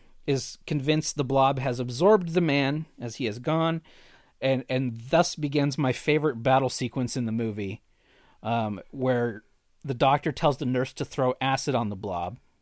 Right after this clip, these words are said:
which does nothing. So the doctor then takes the next obvious step, which is to shoot it, uh, a couple times, and then he's out of ideas.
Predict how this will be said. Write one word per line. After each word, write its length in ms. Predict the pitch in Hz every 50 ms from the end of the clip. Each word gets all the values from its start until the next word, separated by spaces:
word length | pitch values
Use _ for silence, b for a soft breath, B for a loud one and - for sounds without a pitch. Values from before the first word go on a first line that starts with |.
| _ _ _ _ _ _ _ _ _ -
which 260 | 131 120 - - -
does 240 | 127 117 117 110 117
nothing. 460 | 113 98 85 - - 87 87 98 - - _ _ _ _ _ _ _ _
So 480 | _ - - 127 123 123 120 120 120 113 -
the 140 | 127 123 123
doctor 680 | 110 123 131 135 147 - - - 123 113 110 107 104 - _ _ _ -
then 260 | 110 123 120 113 113
takes 240 | - - 120 107 -
the 100 | 117 110
next 300 | 110 110 107 - - -
obvious 360 | 117 110 110 104 107 104 98 -
step, 320 | - - 135 127 - -
which 160 | 110 104 -
is 160 | 110 101 - -
to 160 | - 104 90
shoot 340 | - - - 196 190 175 147
it, 300 | 143 - - - - - _ _ _ _ _ _ _ _ _ _ _ _ _ _ _ _ _ -
uh, 220 | 110 113 110 107 -
a 80 | 123 -
couple 320 | - 143 123 - 120 117
times, 580 | - - 131 113 110 107 107 107 104 - - b b b b b b b b b b b b _ _ -
and 180 | 120 120 120
then 340 | 117 120 117 117 117 113 113 - -
he's 260 | - - 117 104 113
out 140 | 104 107 95
of 120 | - 101
ideas. 600 | 92 92 87 - 92 82 58 62 - - - -